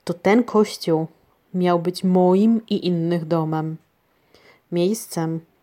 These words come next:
w którym czuję się bezpiecznie, w którym bezpiecznie czuje się każde dziecko”.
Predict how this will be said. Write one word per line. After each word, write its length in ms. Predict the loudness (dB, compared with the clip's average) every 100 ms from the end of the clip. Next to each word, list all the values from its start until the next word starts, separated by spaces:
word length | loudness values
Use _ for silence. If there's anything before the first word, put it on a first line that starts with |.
| _
w 80 | -12
którym 360 | -4 -2 -2
czuję 280 | -2 -2 -2
się 160 | -4 -6
bezpiecznie, 680 | -6 -4 -2 -2 -4 -8 -8 _ _ _ _ _ _ _ _
w 100 | _
którym 340 | -4 0 2 2
bezpiecznie 640 | 0 2 0 0 0 -2
czuje 260 | 2 0 0
się 140 | -4
każde 380 | -6 -6 -6 -4
dziecko”. 500 | -6 -6 -10 -10